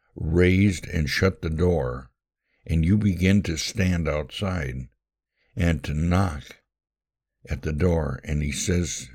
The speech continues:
to you, or you say to him, "Lord, open to us." Then he will answer you, "I do not know you, or where you come from." Luke thirteen, twenty-four and twenty-five.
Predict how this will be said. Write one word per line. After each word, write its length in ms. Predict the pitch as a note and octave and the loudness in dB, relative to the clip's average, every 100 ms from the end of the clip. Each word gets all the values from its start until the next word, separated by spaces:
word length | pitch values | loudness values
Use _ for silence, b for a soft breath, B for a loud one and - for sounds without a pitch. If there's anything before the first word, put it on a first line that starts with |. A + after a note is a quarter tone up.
| - | -16
to 80 | C#2+ | -10
you, 360 | B1+ B1 C2 A#1+ _ _ _ _ _ _ _ _ | -10 -8 -10 -12 _ _ _ _ _ _ _ _
or 140 | D#2 | -4
you 160 | D#2+ F2+ | 0 0
say 260 | - E2 D#2+ | 0 0 2
to 120 | D2 | 2
him, 300 | F2+ E2 C2+ | 0 0 -4
"Lord, 380 | D2 F#2+ G2 D2 - | 0 2 2 0 -2
open 320 | G#2+ G#2+ E2+ C2 | -2 0 -4 -4
to 160 | B1+ | -8
us." 340 | - - - - _ _ _ _ _ _ _ _ _ _ _ _ _ _ _ _ _ _ _ _ | -10 -14 -18 -20 _ _ _ _ _ _ _ _ _ _ _ _ _ _ _ _ _ _ _ _
Then 220 | F2+ E2+ | 2 2
he 140 | E2 | 2
will 240 | D#2+ D#2+ D#2+ | 0 0 0
answer 300 | E2+ - D2+ | -2 -2 -4
you, 340 | C2 B1 A#1 - | -4 -6 -8 -8
"I 80 | - | -6
do 160 | D#2 D#2 | -2 -2
not 280 | D2+ D2 C2+ | -4 -6 -6
know 300 | C#2+ C#2+ C#2 | -4 -4 -4
you, 380 | B1+ B1 A1 _ _ _ _ _ _ _ _ _ _ _ _ - | -4 -6 -10 _ _ _ _ _ _ _ _ _ _ _ _ -6
or 140 | D2+ | -4
where 180 | D#2 D#2+ | -2 -2
you 220 | C#2 C#2+ | -2 -4
come 260 | C#2 D2+ C2 | -4 -4 -4
from." 380 | A#1+ A#1 - - _ _ _ _ _ _ - | -8 -10 -12 -16 _ _ _ _ _ _ 0
Luke 340 | E2+ D#2+ - | 0 0 -4
thirteen, 540 | - C#2+ C2+ C#2 A1 | -6 -6 -4 -6 -6
twenty-four 400 | - D2+ C2+ B1 | -8 -8 -6 -6
and 120 | C2 A#1 | -8 -8
twenty-five. 640 | B1 A1+ - C2 C2 | -8 -10 -8 -8 -6